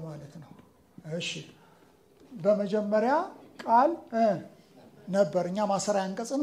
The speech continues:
በአማርኛችን ወደ መጨረሻ ላይ ነው አይደል የምናደርገው? ግን ግሪኩ የሚለው በመጀመሪያ ነበር ቃል ነው የሚለው ማለት ነው። እ? በመጀመሪያ ቃል ነበር ነው፣ ሌላ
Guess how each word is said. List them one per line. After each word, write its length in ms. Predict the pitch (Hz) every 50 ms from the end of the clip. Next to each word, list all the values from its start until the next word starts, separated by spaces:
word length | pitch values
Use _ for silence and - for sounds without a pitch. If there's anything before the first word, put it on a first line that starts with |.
| 226 196 196 - - 208 170
በአማርኛችን 640 | 160 185 190 190 185 180 185 190 185 180 - 277 247
ወደ 120 | 190 185
መጨረሻ 360 | 175 180 180 208 180 180 180 175 180
ላይ 120 | 170 170 160
ነው 100 | 165 156
አይደል 180 | 165 185 202
የምናደርገው? 540 | 208 208 214 208 220 214 226 226 247 330 392 - - - - - - - - - - - - -
ግን 220 | 156 175 208 226 247 240 226 190
ግሪኩ 280 | 147 208 220 233 226 -
የሚለው 320 | 226 208 202 202 226 262 285
በመጀመሪያ 640 | 214 196 202 202 202 185 202 208 202 214 240 277 285 240
ነበር 320 | 214 214 175 170 254 - -
ቃል 320 | - - 175 170 180 202 247
ነው 100 | 226 202
የሚለው 260 | 175 170 170 165 180 233
ማለት 300 | 269 240 208 185 165 - 160
ነው። 120 | 143 - -
እ? 120 | 190 247 330 - - - - - - - - -
በመጀመሪያ 500 | 233 240 262 214 208 185 175 170 165 185
ቃል 200 | - 196 185 185
ነበር 260 | 175 165 143 190 185 175
ነው፣ 140 | 160 147
ሌላ 180 | 151 170 180